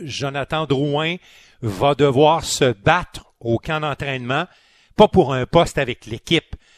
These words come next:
mais pour un poste d'importance à l'offensive du Canadien de Montréal.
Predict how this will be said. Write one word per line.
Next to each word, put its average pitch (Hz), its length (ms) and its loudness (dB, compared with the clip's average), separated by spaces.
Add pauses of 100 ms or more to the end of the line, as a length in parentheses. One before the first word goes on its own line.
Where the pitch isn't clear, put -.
(320)
mais 131 160 -2
pour 135 300 0
un 131 120 2
poste - 460 0 (320)
d'importance 160 1000 -2 (380)
à 120 140 -6
l'offensive 156 840 0
du - 120 -14
Canadien 117 440 -8
de 120 40 -12
Montréal. 98 380 -2